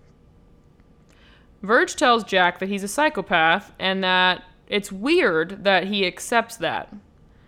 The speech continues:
Jack explains that he has always gone to great lengths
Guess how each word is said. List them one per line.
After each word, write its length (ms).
Jack 280
explains 480
that 100
he 160
has 140
always 420
gone 260
to 80
great 380
lengths 540